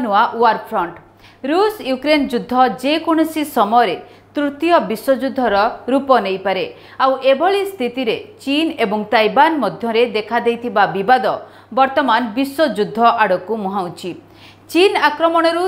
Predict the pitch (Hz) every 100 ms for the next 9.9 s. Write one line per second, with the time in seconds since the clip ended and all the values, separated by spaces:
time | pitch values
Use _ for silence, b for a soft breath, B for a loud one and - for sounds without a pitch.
0 | 370 269 240 269 320 320 320 311 247 -
1 | 247 - 220 247 254 254 233 - B B
2 | - 247 277 302 - 214 262 - 277 233
3 | 196 180 185 - 190 - b b - 285
4 | 311 349 339 339 339 359 226 240 202 269
5 | 214 - 220 254 247 254 330 - 240 233
6 | 226 311 311 320 320 277 220 220 - 208
7 | 208 262 160 - B B 240 240 214 214
8 | 277 294 302 - 277 190 202 214 185 226
9 | - 285 277 - 208 196 190 190 196